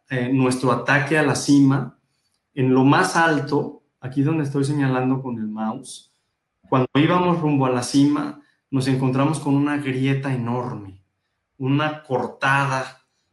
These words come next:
en el glaciar que separa una parte de otra y que es imposible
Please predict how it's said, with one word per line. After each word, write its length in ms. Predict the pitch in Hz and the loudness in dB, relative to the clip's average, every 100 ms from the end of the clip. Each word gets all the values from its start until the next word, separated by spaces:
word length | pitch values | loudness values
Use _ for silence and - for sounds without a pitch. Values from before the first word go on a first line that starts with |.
| _ | _
en 220 | 131 117 | -8 -4
el 140 | 117 113 | -4 -4
glaciar 600 | 117 110 - 135 131 123 _ | -4 -4 0 2 2 0 _
que 140 | - 110 | -12 -12
separa 480 | - 113 123 127 135 | -12 -4 -2 2 4
una 240 | 139 135 | 4 4
parte 420 | 123 123 - 127 | 0 -2 0 -2
de 120 | 113 | 0
otra 500 | 113 117 123 123 123 | -2 -2 -2 -4 -6
y 120 | 131 110 | -8 -8
que 180 | 113 110 | -6 -4
es 140 | 107 | -2
imposible 1000 | 120 113 107 - 131 131 123 117 110 | -4 -6 -8 -4 2 4 4 0 -4